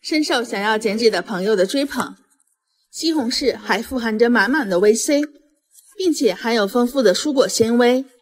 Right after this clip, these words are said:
可以达到一个很好的减脂效果。但是今天西红柿呢，我们不生吃。在切好的西红柿丁中，我们加入一百二十克的面粉，用筷子把它们搅拌均匀了，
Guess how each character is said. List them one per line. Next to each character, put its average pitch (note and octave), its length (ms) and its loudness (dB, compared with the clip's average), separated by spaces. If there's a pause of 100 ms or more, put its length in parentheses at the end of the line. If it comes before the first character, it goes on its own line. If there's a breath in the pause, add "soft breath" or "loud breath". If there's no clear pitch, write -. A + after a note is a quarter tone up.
(400)
可 E4 80 -4
以 E4 100 -2
达 B3 160 -4
到 C#4+ 140 -2
一 A#3+ 140 -4
个 C4 120 0
很 A#3 200 -4
好 A#3+ 180 0
的 F#3+ 100 -4
减 F#3 220 -2
脂 C4+ 140 0
效 C4 240 0
果。 F3+ 300 0 (680)
但 C#4 100 -6
是 B3+ 220 -2
今 D4+ 180 -4
天 D4+ 160 0
西 E4 140 -2
红 B3 180 0
柿 C#4 200 0
呢， B3 160 0
我 A3 160 -2
们 F#3+ 100 -4
不 B3+ 140 -2
生 C4+ 240 2
吃。 D#4+ 320 -2 (640)
在 D#4 140 -8
切 E4 180 -6
好 D4+ 180 -2
的 F#3 80 -8
西 B3+ 200 -6
红 A#3 120 -2
柿 A3+ 220 -4
丁 C4+ 180 2
中， D4+ 240 0 (200)
我 G3 120 0
们 F#3+ 140 -2
加 G#3+ 180 2
入 G#3 120 0
一 A#3+ 120 -2
百 A3+ 80 0
二 G#3 220 2
十 - 140 -12
克 A3 180 -2
的 G3 80 0
面 B3 240 2
粉， G3 240 -4 (720)
用 D#4 180 -4
筷 D4 240 -4
子 A3+ 260 -4
把 - 120 2
它 C4 160 -2
们 B3 120 0
搅 A3 200 2
拌 A#3+ 200 0
均 C#4+ 240 2
匀 A#3 160 4
了， F#3+ 340 0